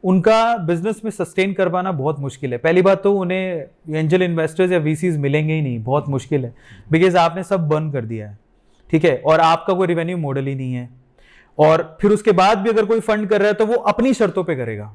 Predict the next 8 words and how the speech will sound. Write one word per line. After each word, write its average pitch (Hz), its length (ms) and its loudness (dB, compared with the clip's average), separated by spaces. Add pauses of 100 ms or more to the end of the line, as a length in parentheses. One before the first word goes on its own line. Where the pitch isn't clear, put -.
ज़रा 190 200 6
समझना, 175 540 -2 (420)
वो 202 120 8
आपसे 196 440 4
मुंह 214 300 2
मांगा 202 460 2
परसेंटेज 165 540 -2
लेगा, 185 260 0